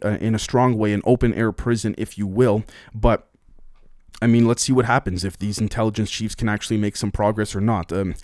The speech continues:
maybe it might just be a story to put up there just to say something's happening, but we'll never find out the actual conclusion. 'Cause again, it's in the name, intelligence chiefs. You think the chiefs are gonna come out and say everything they did in an honest way, you know, to the press? No.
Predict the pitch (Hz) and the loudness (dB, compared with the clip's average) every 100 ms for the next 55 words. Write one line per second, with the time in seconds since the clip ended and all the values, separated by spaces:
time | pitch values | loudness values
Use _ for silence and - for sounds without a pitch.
0 | - - 113 127 123 120 113 113 110 107 | -16 -2 2 4 4 2 0 -4 -2 -2
1 | - 110 110 101 - 101 98 - 98 92 | 0 0 0 0 -2 -2 -2 0 0 0
2 | - - - 113 107 110 95 - 104 - | -2 -14 -8 -6 -4 -2 -2 -2 -2 0
3 | 101 95 90 98 98 95 92 90 95 101 | -2 -2 -4 -4 -2 -2 -2 -2 -2 -2
4 | 98 98 104 104 95 95 - 98 92 101 | -2 -4 -2 -2 0 -2 -2 -6 -4 -4
5 | 101 - 101 98 - 117 101 90 107 92 | -6 -6 -6 -6 0 0 0 -4 -4 -4
6 | 98 110 - - - - - 139 123 117 | -2 -2 -2 -10 -8 -6 0 4 4 4
7 | 120 92 98 - 123 113 113 104 - 101 | 2 2 0 2 2 2 0 -2 -4 -6
8 | 85 101 120 113 104 - 113 - 110 104 | -6 -4 -2 -2 -4 -4 -6 -2 -2 0
9 | - 110 107 101 107 - 101 104 117 104 | 0 0 0 -2 -4 -4 -4 -4 -2 -2
10 | 92 95 113 - - 117 98 101 113 104 | 0 0 -2 -4 -6 -2 0 0 -2 -2
11 | - 101 120 - _ _ - 110 110 135 | -2 -2 -2 -6 _ _ 0 2 2 0
12 | 117 104 110 113 - - 95 | -2 -2 -2 -4 -4 -4 -6